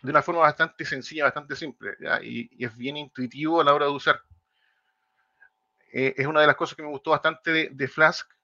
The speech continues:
eh, en relación, ¿cierto?, a otros, eh, frameworks, que crear una api, ¿ya? Crear, eh, este tipo de aplicaciones es bastante simple y sencillo,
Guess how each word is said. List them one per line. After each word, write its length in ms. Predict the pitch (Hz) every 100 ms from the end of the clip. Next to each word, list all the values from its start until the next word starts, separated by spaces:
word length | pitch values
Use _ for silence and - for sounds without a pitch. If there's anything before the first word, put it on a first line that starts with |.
| _ _
eh, 580 | 123 123 120 113 104 95
en 100 | 117
relación, 320 | 117 117 - 143
¿cierto?, 500 | 147 - 151 143 -
a 100 | 113
otros, 600 | 131 139 156 151 - -
eh, 600 | 117 110 101 90 98 - _ _ _ _
frameworks, 580 | 180 180 147 - - _ _ _ _ _ _ _ -
que 280 | 139 160
crear 520 | - 143 135 151 175 - _ _ _ _
una 340 | 127 131 123 139
api, 380 | 160 165 185 _ _
¿ya? 280 | 113 123 123
Crear, 320 | 120 120 127
eh, 460 | 123 113 92 95 - _ _ - _ - - - - - _ _
este 280 | 123 120 139
tipo 240 | 131 135 135
de 80 |
aplicaciones 560 | 131 131 123 151 156 196 _ _ _ _ _ _ _ _
es 80 | 156
bastante 540 | 143 175 - 190 175
simple 640 | - - 214 170 160 156 - _ _ _ -
y 120 | 127
sencillo, 580 | 127 117 - 139 -